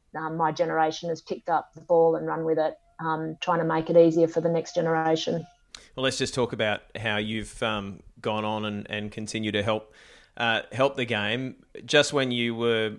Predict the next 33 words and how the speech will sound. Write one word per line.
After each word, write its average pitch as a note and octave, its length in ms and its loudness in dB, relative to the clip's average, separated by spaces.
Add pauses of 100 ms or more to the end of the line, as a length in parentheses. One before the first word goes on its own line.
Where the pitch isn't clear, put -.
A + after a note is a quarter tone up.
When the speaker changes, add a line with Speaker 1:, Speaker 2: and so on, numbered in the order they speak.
Speaker 2:
retiring A#2 680 2
and G#2+ 240 -8 (120)
had A2+ 180 -4
probably A#2 280 2
earned A#2+ 220 2
a, A2 240 0
a A2+ 40 2
rest, A#2+ 540 2 (100)
a - 40 -20
couple C#3 220 2
of A#2+ 60 -2
days A#2 240 4
later, A#2+ 240 6
you're A2+ 140 0
on A2+ 80 -2
a G#2+ 40 -2
plane A#2 460 0 (380)
heading A#2+ 300 0
to A2+ 140 -8
Brisbane A#2 640 -2
to, A#2 320 -2
uh, A2+ 160 -4
to A#2 160 -8
head A#2+ 120 -4
up A2+ 160 -4
the A2 100 -6
High A#2 140 -2
Performance A#2 800 -4
Centre, A#2 260 -2
or A2 220 -2
National A#2 400 -2
Centre A2 240 -2
of G#2 120 -6